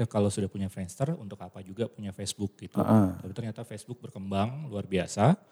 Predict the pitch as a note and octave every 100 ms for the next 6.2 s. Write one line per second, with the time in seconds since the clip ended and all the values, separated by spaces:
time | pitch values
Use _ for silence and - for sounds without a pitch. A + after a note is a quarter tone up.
0 | - _ _ _ _ G#2 G2 G2 F#2+ G2
1 | G2+ G#2+ - - G2+ G2 G2 F#2+ G2 G#2
2 | - B2 A#2+ - F#3+ A#3+ - A#3 F3+ C#3
3 | D3+ - A3 D#3 D#3 F3+ A2 C3+ - -
4 | A#2 G#2 G#2 D#3+ - A2 G#2 G#2 G#2+ -
5 | _ G#2+ G#2 A2 G#2+ G#2+ A2+ C#3 C#3+ -
6 | D#3+